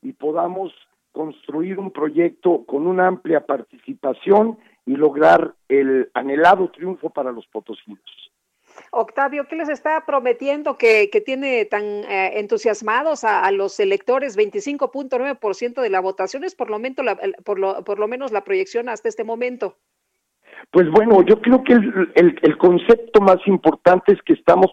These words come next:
Speaker 1: proponiendo un gobierno decente, un gobierno con, eh, rumbo, con certeza, un gobierno que dé respuestas y resultados inmediatos a la población,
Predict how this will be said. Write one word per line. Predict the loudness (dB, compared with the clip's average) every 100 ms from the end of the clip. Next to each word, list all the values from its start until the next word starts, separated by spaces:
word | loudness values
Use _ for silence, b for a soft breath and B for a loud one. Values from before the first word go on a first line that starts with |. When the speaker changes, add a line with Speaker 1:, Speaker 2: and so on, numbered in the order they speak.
| 2
Speaker 1:
proponiendo | 2 4 4 4 2
un | 0
gobierno | 4 4 6 6 6
decente, | 6 4 4 4 4 2 -4 -8 -16 _ _ b b -2
un | 4 6
gobierno | 6 6 4 4 2
con, | 4 4 4 2 -4 b b b
eh, | 0 4 4 4 2 -2
rumbo, | 0 4 6 6 4 4 2
con | 0 -4 0
certeza, | 0 0 2 4 4 4 -8 -10 _ _ _ _
un | -6 -4 -4 -6 -4
gobierno | -2 -2 2 2 2 0 -2 -2 -4
que | -4
dé | 0 0
respuestas | 0 -2 -4 -4 -2 -2 -2 -4 -4 _
y | -10
resultados | -6 -6 -6 -10 -12 0 4 4 2 -4
inmediatos | -10 -14 -12 -6 -6 -6 -10 -18 _
a | -8
la | -8
población, | -10 -14 -12 -12 -8 -4 -4 -6